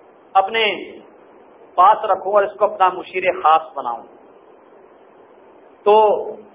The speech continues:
وہ قاصد آیا یوسف علیہ الصلوۃ والسلام کے پاس، تو یوسف علیہ السلام کہنے لگے، "نہیں، میں ایسے نہیں جاؤں گا، پہلے جو الزام مجھ پہ لگا ہے اس کی تو تحقیقات کر لی جائیں، یہ نہ ہو کہ وہ الزام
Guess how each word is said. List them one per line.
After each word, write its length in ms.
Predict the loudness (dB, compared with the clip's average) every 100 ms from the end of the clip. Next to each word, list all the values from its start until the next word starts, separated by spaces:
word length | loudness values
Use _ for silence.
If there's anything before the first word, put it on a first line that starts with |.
| _ _
وہ 160 | 2 4
قاصد 400 | 4 4 2 4
آیا 320 | 4 4 2 -2 -16
یوسف 300 | -12 -12 -8
علیہ 120 | -8
الصلوۃ 360 | -6 0 0 0
والسلام 420 | -10 -2 -2 -2
کے 100 | -8
پاس، 260 | -4 -4 -4 -8 -20 -20 -20 -2
تو 100 | 0
یوسف 320 | 0 -2 0
علیہ 120 | 2
السلام 340 | 2 2 2 0
کہنے 200 | -2 0
لگے، 240 | 0 -2
"نہیں، 160 | -2 0
میں 100 | 2
ایسے 320 | 2 2 -4
نہیں 140 | -2
جاؤں 220 | 0 0
گا، 220 | -2 -10 -12 -18 -20 -20 -20 -20 -20 -20 -20 0
پہلے 500 | 2 6 4 4 -2 -12 _ _ _ _ _ _ _ _
جو 120 | 0
الزام 560 | 2 2 0 2 4 2
مجھ 160 | -4 -6
پہ 80 | -2
لگا 360 | 0 2 2 2
ہے 40 |
اس 180 | -2 -6
کی 80 | -2
تو 280 | 2 2
تحقیقات 640 | 2 -2 -4 0 0 0 -2
کر 100 | -4
لی 160 | -4
جائیں، 260 | -2 -4 -6 -12 -18 -18 -18 -18 -18 -16 -16 -16 -18 -2
یہ 160 | 2
نہ 100 | 4
ہو 300 | 6 6 4
کہ 80 | 2 0
وہ 100 | 0
الزام 480 | -2 -2 2 4